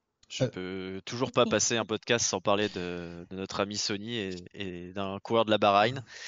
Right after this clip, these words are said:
Speaker 1: Euh, il m'a surpris parce que, bah, sur le papier, ça reste un sprinter qui, certes, passe pas mal les bosses, euh, mais quand même moins bien qu'un Ewan ou un Matthews,
Speaker 2: Mm.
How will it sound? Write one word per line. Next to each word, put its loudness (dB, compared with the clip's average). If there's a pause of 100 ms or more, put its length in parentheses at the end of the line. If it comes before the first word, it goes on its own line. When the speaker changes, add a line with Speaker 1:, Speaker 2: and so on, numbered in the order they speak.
(500)
Speaker 1:
Euh, 4
il -6
m'a 4
surpris 2
parce 4
que, 0
bah, -4
sur -4
le -6
papier, 2
ça 0
reste 0
un -4
sprinter 0
qui, -8
certes, 2
passe -4 (140)
pas 4
mal 4
les 2
bosses, 0
euh, -6
mais -4
quand -2
même 0
moins -2
bien -2
qu'un -2
Ewan 4
ou -6
un -4
Matthews, -2 (440)
Speaker 2:
Mm. -2